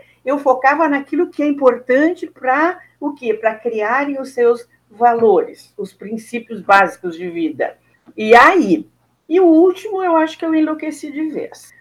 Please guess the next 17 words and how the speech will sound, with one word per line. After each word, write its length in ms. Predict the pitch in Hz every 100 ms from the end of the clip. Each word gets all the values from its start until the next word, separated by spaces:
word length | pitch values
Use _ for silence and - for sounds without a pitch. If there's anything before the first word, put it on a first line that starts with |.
| _
Porque 380 | 254 - 233 -
<laughs> 880 | 285 277 349 - 330 311 - - -
eu 80 | 277
acabei 340 | 277 269 285
fazendo 400 | 294 294 277 294
uma 180 | 277 269
trilogia 1160 | 269 311 339 370 320 233 180 190 185 208 269 349 - _ _
que 360 | - 269 254 254
o 120 | 247 254
ano 220 | 254 254
passado, 760 | 247 226 - 214 202 214 226 269
não, 340 | 247 208 202
em 60 | 175
dois 280 | 196 220
mil 140 | 226 240
e 100 | 247
vinte 720 | 196 220 226 269 - 320 392